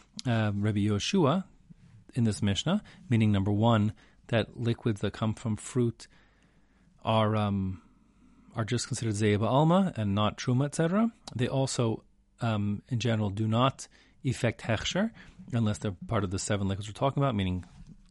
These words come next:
you know, oil or wine would, but other fruit juices not. And finally,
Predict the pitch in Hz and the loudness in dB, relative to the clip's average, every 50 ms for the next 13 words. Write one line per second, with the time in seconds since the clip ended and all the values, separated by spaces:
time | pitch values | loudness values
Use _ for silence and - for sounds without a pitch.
0 | _ - 110 101 92 85 - - 110 110 107 104 98 95 - - 104 101 98 92 | _ -6 -4 -2 -2 -2 -2 0 0 2 2 2 0 -2 -4 -4 -4 -4 -4 -2
1 | 98 113 120 123 117 104 95 98 117 120 104 90 98 - 107 - 107 98 98 101 | 2 2 4 4 4 2 2 2 2 2 2 0 0 -6 -6 -4 -4 -2 0 -2
2 | 98 101 - _ - - - - - 120 107 - - 104 98 107 - 101 127 190 | -2 -2 -6 _ -20 -20 -20 -4 -2 -2 -2 0 -4 -6 -6 -6 0 2 4 4
3 | 214 - - _ _ _ _ _ _ _ _ _ _ _ _ _ _ _ _ _ | 4 2 -4 _ _ _ _ _ _ _ _ _ _ _ _ _ _ _ _ _
4 | - - - - - - - 139 127 - - 151 170 185 175 160 143 139 139 139 | -20 -20 -14 -14 -8 -2 -2 -2 -2 0 0 0 2 2 2 2 0 0 -2 -4